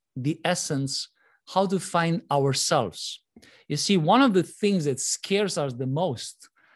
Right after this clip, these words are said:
in a situation of crisis, and reason for which we try desperately, desperately, this is the, the name, we try desperately to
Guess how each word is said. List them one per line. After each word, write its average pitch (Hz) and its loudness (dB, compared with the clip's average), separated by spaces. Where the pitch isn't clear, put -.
in 160 0
a 135 -2
situation 156 -2
of 135 -4
crisis, 151 -4
and 160 2
reason 233 2
for 170 -2
which 165 -2
we 147 -4
try 202 -2
desperately, 143 -4
desperately, 110 -2
this 131 0
is 123 -2
the, 113 -4
the 143 4
name, 143 4
we 139 4
try 165 2
desperately 143 2
to 143 0